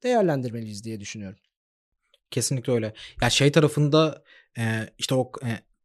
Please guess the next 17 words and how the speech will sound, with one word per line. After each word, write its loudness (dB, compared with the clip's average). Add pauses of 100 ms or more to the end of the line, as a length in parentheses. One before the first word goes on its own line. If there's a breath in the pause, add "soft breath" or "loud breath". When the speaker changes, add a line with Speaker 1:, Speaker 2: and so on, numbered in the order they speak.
(160)
Speaker 2:
kamplaşma 0 (100)
gibi -4
konularda 0 (180 loud breath)
podcast 0
dinliyorum'daki 4
şeyden 4
de 2
bahsetmek -4
istiyorum. -6
E, -12 (600 soft breath)
amaçtan 2
burada 6
gerçekten 2
bireysel 4
içerik 0
üreticisi 0
olmanın 2